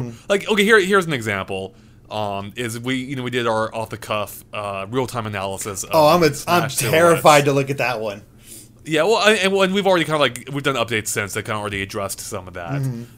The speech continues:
Speaker 2: But, um, yeah, I mean, the thing that, yeah, the, the thing that kinda sucks is, I'm using it as an example because
Speaker 1: Mm-hmm.
Speaker 2: so, okay, here, yeah, here's a great example. When we were looking at Pitt yesterday, or what we thought was Pitt, and I think everyone agrees it's pretty much Pitt,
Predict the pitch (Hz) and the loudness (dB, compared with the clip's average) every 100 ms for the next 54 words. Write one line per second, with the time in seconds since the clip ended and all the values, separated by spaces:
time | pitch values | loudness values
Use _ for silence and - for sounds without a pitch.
0 | - 117 104 101 117 113 104 101 101 - | -6 -2 -2 -2 -6 -6 -6 -8 -12 -14
1 | 147 170 180 180 233 160 - 170 139 139 | -6 -2 -2 -2 0 0 0 0 2 0
2 | 143 151 143 196 170 160 127 - 127 120 | -6 -8 0 0 2 2 2 0 -2 -2
3 | 110 107 101 98 - - - 123 160 190 | -6 -4 -4 -6 -10 -14 -14 -4 -2 0
4 | 190 175 143 127 113 110 104 95 95 120 | -2 0 0 0 -4 -2 -2 -4 -8 -2
5 | 127 117 95 104 - - - - - 220 | -2 -2 -10 -18 -20 -20 -20 -16 -4 4
6 | 220 220 202 151 185 170 165 185 160 180 | 4 4 2 2 -2 -4 0 0 0 0
7 | 175 143 107 95 95 92 - - - 151 | 0 0 -2 -4 -6 -12 -16 -20 -8 -2
8 | 160 185 240 202 185 151 - - 196 127 | 0 2 2 0 0 -2 -2 -2 -2 -2
9 | 107 117 98 101 104 127 120 151 143 110 | -4 -4 -4 -2 -2 -2 -2 0 0 -2
10 | - 104 95 107 120 107 - 123 - 139 | -4 -6 -6 -8 -10 -10 -20 -14 -6 -2
11 | 123 107 101 95 92 - 101 87 - 131 | -2 -4 -6 -8 -8 -10 -8 -10 -6 -6
12 | 101 | -6